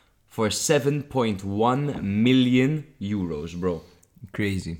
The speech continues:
Speaker 1: That's fucking crazy though,
Speaker 2: It's
Speaker 1: man.
Speaker 2: mental. Cra-, it's absolutely mental. It was, of course, the original that had been worn. Um, but yes, that's a <laughs> ridiculous amount of money, no?
Speaker 1: My God, I've spent, what,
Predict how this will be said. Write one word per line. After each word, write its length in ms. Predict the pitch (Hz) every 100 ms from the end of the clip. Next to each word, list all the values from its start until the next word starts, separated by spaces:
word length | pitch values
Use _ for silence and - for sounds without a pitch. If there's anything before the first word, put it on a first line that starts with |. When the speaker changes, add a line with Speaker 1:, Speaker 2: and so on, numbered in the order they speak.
| -
Speaker 1:
That's 160 | -
fucking 380 | - 101 - 87
crazy 420 | 82 110 95 90
though, 240 | 85 104 95
Speaker 2:
It's 100 | 82
Speaker 1:
man. 100 | 101
Speaker 2:
mental. 360 | 104 92 - 85 85 -
Cra-, 240 | - 92 - 95 95
it's 140 | 104 -
absolutely 480 | 107 - 107 98 101
mental. 220 | 98 110
It 20 |
was, 100 | 107
of 160 | 123 -
course, 240 | 139 110
the 80 | 120
original 400 | 123 135 127 143
that 100 | 120
had 200 | 104 95
been 160 | 101 101
worn. 300 | 113 127 135 - - - _ 101
Um, 580 | 104 101 101 98 95 95
but 220 | 110 104
yes, 160 | 107 92
that's 180 | 98 92
a 100 | 95
<laughs> 100 | 92 101
ridiculous 520 | 117 - 170 135 92
amount 320 | 110 110 104
of 100 | 101
money, 260 | 104 101 80
no? 240 | 90 107 107 _
Speaker 1:
My 180 | 98 95
God, 160 | 95 92
I've 120 | 107
spent, 340 | - 101 92
what, 300 | 95 90 -